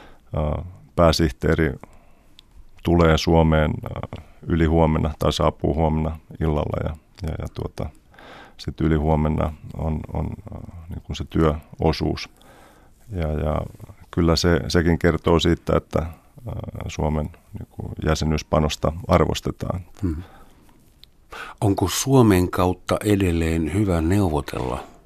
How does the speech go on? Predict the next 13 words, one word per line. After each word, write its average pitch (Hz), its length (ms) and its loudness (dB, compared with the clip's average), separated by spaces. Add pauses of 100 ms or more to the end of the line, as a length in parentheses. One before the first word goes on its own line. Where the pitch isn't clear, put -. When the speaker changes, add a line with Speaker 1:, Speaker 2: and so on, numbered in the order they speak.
(540)
Speaker 2:
Että - 220 -4
Suomihan 101 480 6
oli 92 180 4
jossain 92 380 0
vaiheessa 90 280 0
semmoinen 92 420 4
maa, 87 300 2
jossa 82 540 -4 (880)
idän 104 320 4
ja 87 160 6
lännen 82 460 4 (1120)
ihmiset 82 520 2
tapasivat, 80 720 0